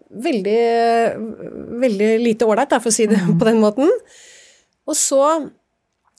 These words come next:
Speaker 1: etter at hun hadde vært i belteseng så lenge, så ble hun av en eller annen grunn, som ikke jeg vet hvorfor, flyttet over til et annet fengsel.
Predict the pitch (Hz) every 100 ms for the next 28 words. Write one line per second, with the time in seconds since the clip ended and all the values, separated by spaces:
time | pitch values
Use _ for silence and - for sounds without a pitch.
0 | _ - - 220 208 247 240 214 240 226
1 | 214 196 - 214 220 247 214 285 302 233
2 | 196 196 214 208 185 175 190 202 214 226
3 | 214 196 196 185 180 285 330 - 294 -
4 | 185 170 175 202 - 214 165 180 170 -
5 | 208 208